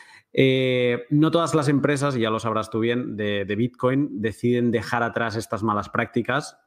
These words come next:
y simplemente las replican, pero dentro de cripto. Hay procesadores de pago muy famosos que no vamos a mencionar, eh, que, pues, repiten las prácticas que ya conocíamos de, de PayPal. Eh, por ello te quería preguntar, por ejemplo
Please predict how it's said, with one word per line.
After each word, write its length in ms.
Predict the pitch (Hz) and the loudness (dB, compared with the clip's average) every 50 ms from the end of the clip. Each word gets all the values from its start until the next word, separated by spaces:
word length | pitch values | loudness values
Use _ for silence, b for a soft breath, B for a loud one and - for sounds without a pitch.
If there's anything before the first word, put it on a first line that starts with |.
| _ - | _ -2
y 380 | 123 117 107 107 104 101 98 | 0 2 2 4 2 2 0
simplemente 800 | - - 117 110 104 113 107 107 107 104 101 - 117 117 123 - - - | -2 -2 -2 0 0 0 0 0 -2 -2 -2 -2 -2 -2 -2 -4 -8 -10
las 320 | 113 113 110 107 101 95 | -6 -2 0 0 0 0
replican, 680 | 107 104 95 - 113 113 110 - 120 123 127 135 - - _ _ _ - | -2 -4 -2 0 0 0 0 0 -2 -2 -2 -4 -6 -12 _ _ _ -4
pero 280 | 104 98 98 95 92 | -2 0 2 0 0
dentro 360 | 92 92 110 104 101 101 98 98 | 0 0 0 0 2 2 0 0
de 140 | 90 90 | -2 -2
cripto. 400 | - - 87 - _ - - - _ b b b b b | -4 -6 -8 -8 _ -16 -20 -20 _ b b b b b
Hay 140 | - 90 92 | -4 -2 0
procesadores 640 | - 98 92 - 107 98 101 95 101 98 98 95 80 | 0 0 0 0 -2 -2 0 0 0 0 0 -2 -2
de 100 | 92 90 | -2 -2
pago 420 | - 117 113 110 101 104 98 92 | -2 -2 0 0 0 0 0 2
muy 160 | 98 107 107 | 0 0 0
famosos 540 | 98 107 98 95 104 107 - - 123 120 - | 0 0 0 0 -2 -2 -2 -4 -4 -6 -6
que 100 | - 101 | -8 -8
no 100 | 98 95 | -6 -4
vamos 200 | 98 98 98 95 | -4 -4 -4 -4
a 80 | 101 95 | -2 -2
mencionar, 540 | 98 98 92 - 110 110 120 127 143 160 - B B B B B B B | -2 -4 -2 -2 0 0 2 0 0 -2 -4 B B B B B B B
eh, 640 | B 117 117 113 113 110 110 107 104 101 101 101 101 - | B 2 2 2 2 0 0 0 0 0 0 -2 -4 -6
que, 320 | - 113 104 95 92 87 - 101 98 95 90 - | -4 -2 0 0 -2 -4 -6 -8 -10 -10 -8 -6
pues, 320 | - 92 87 - - - _ - - - - - - | -4 -4 -4 -6 -8 -14 _ -20 -20 -20 -20 -20 -6
repiten 600 | - 110 117 117 101 - - 117 101 - 117 107 104 | -2 2 2 2 2 2 2 2 2 2 2 2 0
las 160 | 104 101 - | 0 0 -2
prácticas 440 | - 104 - - 107 98 110 104 - | -4 -6 -4 -4 -6 -4 -4 -4 -4
que 120 | - 104 | -2 -2
ya 100 | 101 98 | -2 -2
conocíamos 720 | 95 104 101 95 - - - 104 98 101 101 101 98 98 | -2 -2 -4 -4 -4 -6 -6 -6 -4 -4 -4 -4 -6 -4
de, 300 | 98 98 95 90 87 - B B B B B B | -2 -2 0 0 -2 -6 B B B B B B
de 180 | - 85 85 | -6 -6 -2
PayPal. 380 | - - 104 98 - - - - _ - B B B B B 101 B | 0 2 0 0 0 -2 -8 -12 _ -20 B B B B B -10 B
Eh, 400 | B 135 131 131 131 131 127 127 127 | B 4 4 4 4 2 2 2 2
por 120 | 135 139 | 4 4
ello 160 | 143 156 175 | 4 4 4
te 120 | 180 175 156 | 4 2 2
quería 300 | - 147 143 147 147 147 | 2 2 2 2 2 2
preguntar, 480 | 151 151 147 147 143 131 143 143 131 | 2 2 2 2 2 2 0 -2 -2
por 140 | - 139 131 | -2 -2 -2
ejemplo 560 | 120 - - 127 120 104 - 90 80 76 - | -2 -2 -2 -4 -4 -4 -4 -6 -8 -10 -12